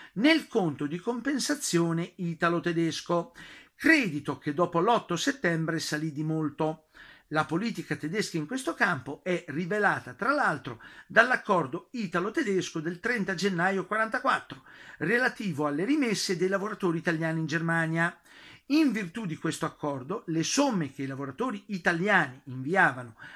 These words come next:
alle loro famiglie erano trattenute a Berlino in uno speciale conto immobilizzato e accreditato al governo italiano, il quale doveva provvedere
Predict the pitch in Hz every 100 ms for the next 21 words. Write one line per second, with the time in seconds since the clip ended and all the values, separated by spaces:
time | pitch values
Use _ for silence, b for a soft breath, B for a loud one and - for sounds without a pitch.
0 | B 143 139 170 214 175 165 170 135 127
1 | 208 B B B - 294 220 175 151 175
2 | 165 196 233 196 147 143 - 160 143 151
3 | 131 151 151 135 135 262 277 B B -
4 | 220 254 214 160 175 - 196 170 143 -
5 | - 277 220 151 131 139 - 196 196 160
6 | 139 143 147 120 143 120 - 190 B B
7 | B B 277 302 208 - - 214 240 349
8 | 220 175 165 175 156 165 170 165 156 165
9 | 160 156 151 156 - 240 254 - 202 156
10 | 135 175 208 190 131 - 151 143 190 202
11 | 156 123